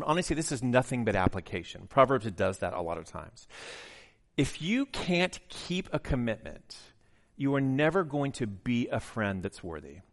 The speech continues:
Just gonna say that. If you can't keep a, a commitment, you're never really gonna have a friend that sticks with you. That's just the brutal truth of the matter. How would Jesus have said that? "Let your yes be yes and your no be no."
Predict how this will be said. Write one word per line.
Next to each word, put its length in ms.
Just 160
gonna 140
say 220
that. 260
If 100
you 100
can't 320
keep 480
a, 180
a 60
commitment, 580
you're 120
never 280
really 260
gonna 220
have 400
a 60
friend 420
that 160
sticks 480
with 220
you. 240
That's 220
just 200
the 80
brutal 480
truth 480
of 100
the 80
matter. 320
How 180
would 160
Jesus 440
have 120
said 240
that? 260
"Let 240
your 80
yes 240
be 140
yes 300
and 60
your 100
no 120
be 140
no." 280